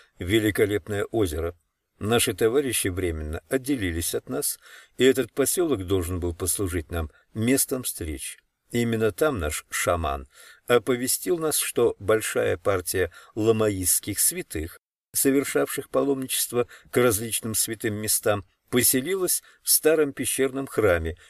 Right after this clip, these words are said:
и учредила там временную вихару. Он добавил, что поскольку трое достопочтенных, примечание,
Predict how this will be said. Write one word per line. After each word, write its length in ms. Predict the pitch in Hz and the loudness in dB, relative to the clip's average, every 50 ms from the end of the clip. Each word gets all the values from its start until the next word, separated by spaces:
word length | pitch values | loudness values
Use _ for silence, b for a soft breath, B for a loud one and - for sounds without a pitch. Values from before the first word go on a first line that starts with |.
| b b - | b b 0
и 80 | 127 | 2
учредила 640 | 123 123 110 - - 110 120 120 110 151 175 170 160 | 2 2 2 0 0 -2 -4 -4 -2 0 0 0 0
там 260 | - - 151 143 135 | 0 0 0 0 0
временную 640 | 113 104 104 113 117 120 120 120 120 120 117 113 - _ _ _ | 0 0 0 0 0 -2 -2 -4 -2 -2 -2 -2 -4 _ _ _
вихару. 760 | - 107 104 135 160 - - - 82 82 85 80 85 82 - - _ _ _ _ | -8 -4 -4 -4 -4 -4 0 2 2 4 4 2 0 -4 -6 -8 _ _ _ _
Он 180 | - 233 214 214 | -4 -2 0 2
добавил, 480 | 190 202 185 - - 92 87 85 90 85 | 2 2 4 4 4 4 4 4 0 -2
что 220 | - - 113 104 | -2 -2 -4 -2
поскольку 720 | - 160 156 - - - - 85 82 - - 131 135 B B B B B _ | 0 0 0 0 -2 -2 -2 -4 -4 -2 -4 -4 -6 B B B B B _
трое 360 | - 135 127 135 131 120 120 | 2 4 6 6 6 6 4
достопочтенных, 1400 | 113 98 117 113 - - - 127 - - - 120 110 - - - - 113 107 107 107 110 113 123 - - _ _ _ _ _ _ _ _ - | 2 0 0 2 2 2 0 -2 -2 -2 -4 -4 -2 -4 -4 -4 -2 0 0 0 0 -2 -6 -10 -14 -16 _ _ _ _ _ _ _ _ -6
примечание, 720 | 85 85 90 92 87 - - 95 87 85 85 85 90 - | -4 -2 -2 -2 -2 -2 0 0 -2 0 -2 -4 -4 -6